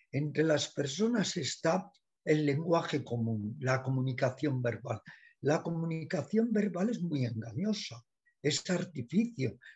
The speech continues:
no nos queda más remedio que utilizarla, pero yo ni no te puedo estar diciendo "te odio" y amarte, o te puedo estar diciendo cínicamente "te amo" y odiarte.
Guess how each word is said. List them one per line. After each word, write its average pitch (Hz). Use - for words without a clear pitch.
no 139
nos 196
queda 165
más 139
remedio 127
que -
utilizarla, 135
pero 120
yo 123
ni 156
no 143
te 147
puedo 139
estar 127
diciendo 135
"te 113
odio" 120
y 120
amarte, 143
o 156
te 175
puedo 233
estar 185
diciendo 165
cínicamente 139
"te 117
amo" 156
y 117
odiarte. -